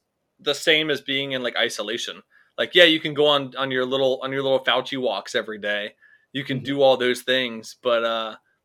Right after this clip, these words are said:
Speaker 1: if you don't have, like, a, not even an intimate relationship, but just, like, someone you can talk to. And I understand how silly that is, but, like, I talk to my dog all the time, and,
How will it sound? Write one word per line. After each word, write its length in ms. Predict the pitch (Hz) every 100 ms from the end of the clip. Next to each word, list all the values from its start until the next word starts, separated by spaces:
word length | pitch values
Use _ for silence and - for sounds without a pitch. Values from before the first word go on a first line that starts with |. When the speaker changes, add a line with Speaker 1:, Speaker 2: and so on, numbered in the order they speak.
| _
Speaker 1:
if 180 | -
you 60 | 131
don't 280 | 113 139 120
have, 260 | 135 135
like, 300 | 120 120 120 _
a, 220 | 120 113 104 _ _ _ _ _ _ _ _ _
not 160 | 254 392
even 180 | 294 190 _
an 120 | 160 -
intimate 440 | 196 220 202 160 147
relationship, 580 | 139 143 135 123 117 -
but 120 | 139
just, 200 | 160 165
like, 180 | 139 -
someone 400 | - 151 165 170
you 120 | 147
can 180 | 147 131
talk 300 | - 135 139
to. 180 | - 113
And 120 | 123 135
I 100 | 120
understand 460 | 151 156 - 143
how 100 | 135
silly 280 | 123 147 139
that 100 | 120
is, 200 | 117 120
but, 160 | - 180
like, 220 | 175 - _
I 80 | 147
talk 280 | - 190 185
to 60 | 156
my 120 | 131
dog 260 | 131 123
all 80 | 120
the 80 | 117
time, 400 | 110 127 110 110 _ _ _ -
and, 440 | 123 127 120 117